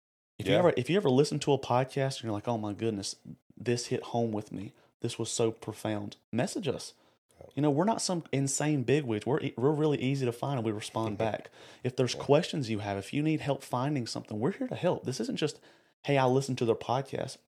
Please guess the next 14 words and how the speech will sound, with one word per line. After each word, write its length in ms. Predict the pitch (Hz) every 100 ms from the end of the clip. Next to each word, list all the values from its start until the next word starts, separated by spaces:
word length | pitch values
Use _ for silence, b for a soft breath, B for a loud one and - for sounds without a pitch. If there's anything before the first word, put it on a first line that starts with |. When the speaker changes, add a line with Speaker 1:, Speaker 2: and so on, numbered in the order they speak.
| -
Speaker 1:
You're 200 | 120 233
allowed 260 | 214 175
to 60 | 143
direct 300 | 117 131 131
message 340 | 123 180 - -
me. 160 | - _ _ -
I'll 180 | 127
respond 520 | 175 151 - 139 135 113
back. 280 | 131 - - b b -
I'll 180 | 135
give 240 | 127 139 147
you 120 | 131
additional 520 | 120 113 135 - 123
tools. 320 | 104 - 101